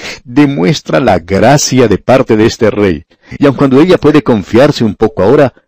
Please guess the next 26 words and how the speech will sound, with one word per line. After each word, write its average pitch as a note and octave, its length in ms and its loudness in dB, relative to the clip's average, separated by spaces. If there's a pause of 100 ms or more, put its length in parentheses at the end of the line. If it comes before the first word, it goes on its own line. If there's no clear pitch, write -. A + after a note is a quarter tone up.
(200)
sigue G#2 280 -2
siendo A2+ 280 0
tímida. A#2+ 440 -4 (480)
Y C#3 120 0
Esther D#3+ 260 2
dice C#3 240 0
entonces G#2+ 460 -2
aquí F#2+ 180 -4
en G2 60 -2
el F#2 80 -2
versículo F2+ 460 -4
cuatro, G#2+ 400 -2 (580)
y G2 140 -2
Esther D3 260 0
dijo, A#2 420 -2 (260)
"Si - 200 -2
le D3+ 100 2
place F3 320 0
al F2 120 0
rey, D#2+ 340 -6 (280)
vengan C3 580 0
hoy C3+ 500 2
el F2+ 240 -2
rey F#2 420 -2
y F#2 160 -4
Amán G2 460 -2